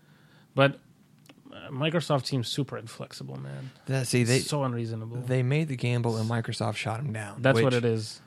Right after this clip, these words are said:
Speaker 1: Yeah.
Speaker 2: over two million dollars, that's nothing to Microsoft.
Speaker 1: Yeah, I mean, this is a, a sa-, a grain of sand, man, on
Speaker 2: What,
Speaker 1: the, on the beach. That's
Speaker 2: what
Speaker 1: what it is.
Speaker 2: it kind of seems like happened is that they're, the guy at Microsoft, the,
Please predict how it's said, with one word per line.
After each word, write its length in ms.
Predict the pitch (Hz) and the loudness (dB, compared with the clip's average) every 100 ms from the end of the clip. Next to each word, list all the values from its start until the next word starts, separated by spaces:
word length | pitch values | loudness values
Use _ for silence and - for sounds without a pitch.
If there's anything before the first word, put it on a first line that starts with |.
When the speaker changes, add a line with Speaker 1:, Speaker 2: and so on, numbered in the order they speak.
| - | -10
Speaker 1:
Yeah. 100 | 120 | 0
Speaker 2:
over 220 | 117 135 120 | 4 4 2
two 240 | - 165 | 0 0
million 260 | 165 160 123 | 2 2 2
dollars, 380 | 117 120 123 117 | 0 0 0 2
that's 280 | 127 131 - | 0 0 0
nothing 280 | 110 131 | 0 0
to 60 | 120 | -2
Microsoft. 600 | 117 117 123 - 117 120 - | -2 -4 -4 0 0 0 -8
Speaker 1:
Yeah, 100 | 220 | -6
I 20 | |
mean, 180 | 160 139 | 0 0
this 100 | 151 | 0
is 60 | 143 | 0
a, 40 | |
a 160 | 123 120 131 | 0 -2 -8
sa-, 240 | 123 - 147 | -2 0 0
a 60 | 123 | -2
grain 280 | 113 139 | 2 4
of 100 | 135 | 2
sand, 360 | - 151 160 117 | 0 0 0 0
man, 280 | 107 107 110 - - | -2 -4 -8 -8 -2
on 80 | 139 | 4
Speaker 2:
What, 160 | 143 | 4
Speaker 1:
the, 60 | 120 | 2
on 160 | 120 | -2
the 60 | 117 | -2
beach. 460 | 117 151 117 - - | 0 0 -2 -8 -8
That's 100 | 131 | 0
Speaker 2:
what 120 | 143 135 | 2 2
Speaker 1:
what 100 | 117 | 0
it 60 | |
is. 200 | 117 117 - | -4 -8 -6
Speaker 2:
it 100 | 131 | -6
kind 240 | - 156 | 0 2
of 120 | 151 120 | 2 2
seems 260 | - 123 | 0 2
like 160 | 110 101 | 2 0
happened 340 | 110 107 113 | 0 0 2
is 140 | 107 104 | 0 0
that 200 | 110 110 | -2 4
they're, 400 | 110 113 110 - - 135 | 4 6 4 0 -10 -8
the 100 | 113 | -2
guy 380 | 120 120 120 | 0 2 2
at 140 | 120 117 | 2 0
Microsoft, 540 | 110 110 113 113 113 | -2 -2 0 0 0
the, 380 | 113 120 120 113 | -2 -4 -2 -6